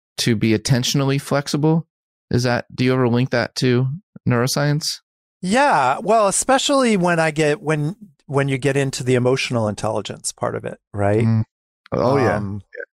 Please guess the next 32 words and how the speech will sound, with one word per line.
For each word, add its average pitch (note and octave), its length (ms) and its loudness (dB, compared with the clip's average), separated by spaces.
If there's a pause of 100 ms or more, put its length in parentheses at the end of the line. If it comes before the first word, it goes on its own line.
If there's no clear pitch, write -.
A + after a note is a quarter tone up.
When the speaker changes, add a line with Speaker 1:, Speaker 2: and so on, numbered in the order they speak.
(260)
Speaker 1:
We'll B2+ 140 2
get A2+ 220 -4
there. - 100 -4
Speaker 2:
so C3+ 120 2
Speaker 1:
For C3 120 2
Speaker 2:
that D#3 240 2
Speaker 1:
sure. - 60 -8
Speaker 2:
part C3+ 180 0
of A#2 120 -2
it A2+ 120 -2
probably A#2 400 0
even A2+ 320 0
more A2 640 2 (520)
than A2 520 2
the, G#2+ 500 2
uh, G2 580 2 (380)
you A#2 100 -6
know, G#2 120 -2
rational G2+ 500 -2
decision-making G2+ 840 -4
piece, G2 360 -8
which G#2 200 -8
is G2 160 -4
an G2 80 -4
executive G2+ 500 -4
function. F#2+ 400 -6
But G#2 140 0
I A2 80 0
think C3 300 -4
of G2+ 160 -4
the G#2+ 220 0
intersection A2+ 840 -4